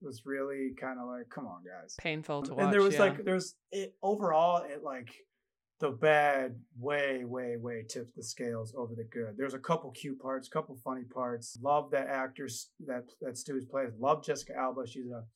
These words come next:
Speaker 1: sweetheart, super talented. Like
Speaker 2: Mm.
Speaker 1: the little stone that Dane Cook
Speaker 2: That was
Speaker 1: gave her.
Speaker 2: cute.
Speaker 1: That was super cute. But I
Speaker 2: Oh,
Speaker 1: mean,
Speaker 2: we didn't even, we didn't even talk about how he spends, like, seventeen thousand dollars to get a
Speaker 1: to get the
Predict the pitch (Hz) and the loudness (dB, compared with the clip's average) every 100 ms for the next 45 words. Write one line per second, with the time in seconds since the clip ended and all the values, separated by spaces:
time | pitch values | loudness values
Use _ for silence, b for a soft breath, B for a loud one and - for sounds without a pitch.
0 | _ _ - - 151 131 131 135 135 - | _ _ -12 -4 -4 0 0 0 -2 -8
1 | 147 139 135 139 127 135 135 120 _ _ | -8 -8 -2 -2 -2 -2 -6 -6 _ _
2 | - 143 156 156 156 156 123 - 160 139 | -2 4 4 6 6 6 2 0 2 2
3 | 139 135 135 135 _ _ _ _ 151 139 | 0 -2 -2 -4 _ _ _ _ 4 4
4 | 127 131 143 139 131 139 139 143 135 135 | 4 -2 -4 -2 -2 -2 0 2 2 2
5 | 135 131 127 - 143 139 135 - 139 135 | 2 2 0 -4 -4 -4 -8 -4 0 0
6 | 135 b b b - 151 151 185 175 208 | 0 b b b -4 0 4 4 4 4
7 | 240 233 - 185 214 262 262 202 - 185 | 6 6 4 2 4 4 2 0 0 0
8 | - 175 156 160 165 160 - 156 156 147 | 2 2 2 2 0 -2 -2 -2 0 -4
9 | - - 170 160 151 160 147 147 147 139 | -6 -6 -4 -2 -2 -4 0 0 0 0
10 | 143 135 - 147 156 143 147 147 | 2 0 -2 -2 2 2 2 4